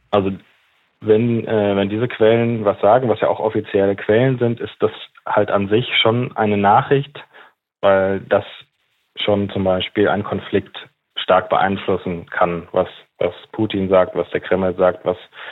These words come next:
aber auch, ähm, die ukrainische Regierung ankündigt. Aber in diesem Fall müssen wir einfach ganz klar sagen, wer das gesagt hat,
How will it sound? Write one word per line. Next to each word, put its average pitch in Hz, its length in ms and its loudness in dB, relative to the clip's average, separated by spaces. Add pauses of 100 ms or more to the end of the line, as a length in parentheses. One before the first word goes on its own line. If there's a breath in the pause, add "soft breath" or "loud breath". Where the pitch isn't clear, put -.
(180 loud breath)
aber 98 240 0
auch, 90 480 -2
ähm, 92 520 -2
die 92 120 -8
ukrainische 98 640 -4
Regierung 95 640 0 (440 soft breath)
ankündigt. 87 680 -4 (640 loud breath)
Aber 113 560 4
in 104 100 -6
diesem 110 280 0
Fall 113 200 4
müssen 107 320 0
wir 110 320 4 (760)
einfach 98 320 -2
ganz 104 300 0
klar 101 260 4
sagen, 110 520 2
wer 104 300 2
das 113 220 0
gesagt 101 500 0
hat, 127 140 -2